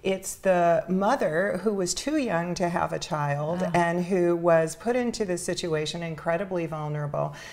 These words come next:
Speaker 1: And now here's the baby who, I mean, what are her chances? Right
Speaker 2: Yeah.
Speaker 1: there at birth. And so
Speaker 2: And the mom who's now lost her child. I
Speaker 1: Right.
Speaker 2: mean,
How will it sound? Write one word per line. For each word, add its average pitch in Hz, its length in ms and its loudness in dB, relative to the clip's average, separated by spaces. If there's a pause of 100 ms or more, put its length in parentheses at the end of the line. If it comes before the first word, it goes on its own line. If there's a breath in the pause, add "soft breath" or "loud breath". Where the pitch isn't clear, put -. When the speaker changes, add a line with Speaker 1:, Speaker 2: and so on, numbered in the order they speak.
(200 loud breath)
Speaker 1:
And 269 100 2
now 285 200 2
here's 285 300 -2
the 277 60 -6
baby 277 580 0
who, 190 520 0 (100)
I 208 100 0
mean, 214 220 -2
what 233 160 2
are 240 140 2
her 240 160 -2
chances? - 880 -8
Right 208 200 8
Speaker 2:
Yeah. 196 120 4
Speaker 1:
there 226 440 6
at 202 220 4
birth. 165 400 2 (540 loud breath)
And 202 200 2
so - 200 6
Speaker 2:
And 190 200 8
the 190 120 8
mom 202 300 4
who's 180 240 2
now 175 280 2
lost 165 360 2
her 170 100 0
child. 143 580 2
I 143 40 -8 (160)
Speaker 1:
Right. 226 360 8
Speaker 2:
mean, 165 480 0